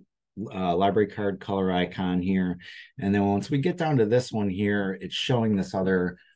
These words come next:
library card icon, likely because this might be on hold or not available in my,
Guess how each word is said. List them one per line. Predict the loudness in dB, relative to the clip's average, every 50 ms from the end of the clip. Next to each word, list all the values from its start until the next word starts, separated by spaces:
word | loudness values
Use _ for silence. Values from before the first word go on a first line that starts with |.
| _ _ -4
library | 0 0 0 2 2 0 -2
card | -2 -4 -4 -2 -2 0
icon, | 0 -2 -2 -4 -6 -4 -4 -2 -2 0
likely | 0 0 0 0 0 0 0
because | 0 -2 -4 -4 -6 -4 -4
this | -6 -4 -2
might | -2 -2 -2 -2
be | 0 0
on | 0 0 0
hold | -2 -2 2 4 6 6 6 4
or | 4 4
not | 4 4 2 2 0
available | 0 -2 -2 -2 -2 -2 -2 0 0 0
in | 0
my, | -2 -2 -2 -4 -6 -6 -8